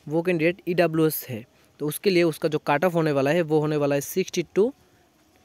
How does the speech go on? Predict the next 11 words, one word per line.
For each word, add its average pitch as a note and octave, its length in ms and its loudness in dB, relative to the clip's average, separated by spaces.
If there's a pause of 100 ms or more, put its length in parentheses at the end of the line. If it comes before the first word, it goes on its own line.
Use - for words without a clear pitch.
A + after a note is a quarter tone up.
(580)
सिक्सटी F#3+ 320 -4
सेवन। A2+ 380 -4 (460)
उसके E3 220 -4
बाद D3+ 240 0
मान D#3 160 0
लो D#3+ 160 0
कोई E3 280 2
एक E3 180 2
कैंडिडेट E3 400 4 (1500)
असम F3 260 0
से G#3 240 0